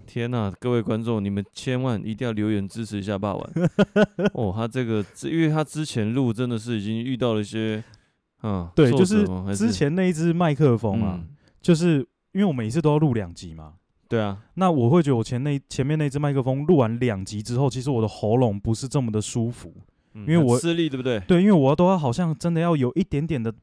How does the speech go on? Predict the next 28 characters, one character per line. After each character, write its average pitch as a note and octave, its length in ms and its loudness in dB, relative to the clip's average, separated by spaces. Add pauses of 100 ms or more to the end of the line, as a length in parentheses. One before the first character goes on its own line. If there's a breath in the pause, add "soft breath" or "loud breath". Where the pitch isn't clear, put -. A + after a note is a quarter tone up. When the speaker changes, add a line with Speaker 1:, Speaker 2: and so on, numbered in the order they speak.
Speaker 2:
用 D#3+ 280 2
力 D3+ 140 -4
跟 D3 160 0
大 C#3+ 220 -2
声 C3 160 -2
的 B2 80 2
去 C3 100 -4
讲 D#2+ 260 -12
话。 F2 340 -6 (260)
Speaker 1:
嗯。 G2+ 360 -6
Speaker 2:
对， F2 240 -4 (320 soft breath)
那 F#3 320 2 (100)
我 C3 300 -2 (220)
这 F#3 160 -2
个 C3 500 0 (220)
上 F3+ 320 -2
个 B2+ 140 -2
礼 G#2+ 120 -4
拜 G#2 380 -4 (300)
买 A#2+ 240 -2
了 G2+ 260 -2
这 C3+ 100 -6
个 A#2+ 120 -4
新 B2+ 200 -6
的 C3 80 0
麦 G#2+ 140 -4
克 G2+ 160 -4
风 E2+ 260 -12